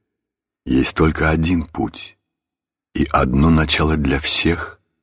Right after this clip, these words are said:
кто путешествует в безмолвии. Впоследствии же, когда вступит человек на широкий и долгий путь подвижничества, тогда начинают разделяться все эти пути и дороги,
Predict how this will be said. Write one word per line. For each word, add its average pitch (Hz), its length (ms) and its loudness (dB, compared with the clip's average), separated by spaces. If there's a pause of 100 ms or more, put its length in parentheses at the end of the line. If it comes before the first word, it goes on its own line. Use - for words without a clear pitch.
(140)
кто - 200 -2
путешествует - 1000 -4
в 64 160 -8
безмолвии. 58 880 -4 (1600)
Впоследствии - 920 -2
же, - 180 -16 (840)
когда 98 320 2
вступит - 520 -2
человек 64 680 -2 (340)
на 62 140 0
широкий 69 520 2
и 71 200 0
долгий 65 480 2
путь - 320 -6
подвижничества, 78 1120 -4 (960)
тогда 71 420 2
начинают 95 580 2
разделяться 95 680 2
все - 300 -2
эти - 160 -4
пути - 440 0
и - 20 0
дороги, 65 580 0